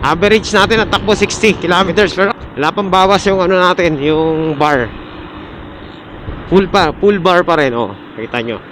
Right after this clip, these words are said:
Tuloy-tuloy yan, mga master, walang daya yan. Para malaman natin yung, ano, yung consumption. Okay, update ko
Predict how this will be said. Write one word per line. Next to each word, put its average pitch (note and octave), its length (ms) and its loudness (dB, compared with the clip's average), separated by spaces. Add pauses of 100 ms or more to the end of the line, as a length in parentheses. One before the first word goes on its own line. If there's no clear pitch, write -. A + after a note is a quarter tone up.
(460)
Tuloy-tuloy G#3 400 2
yan, G#3 80 2
mga G#3 160 -2
master, F#3 400 2
walang E3+ 320 2
daya D#3+ 400 2
yan. D#3 320 -2 (1700)
Para C3 160 -8
malaman D3 560 -2
natin D3 240 -2
yung, D3 80 -2
ano, C3 240 -2 (320)
yung B2+ 640 -6 (1800)
consumption. D3 800 -2 (560)
Okay, F3+ 240 2
update F#3+ 320 0
ko - 20 0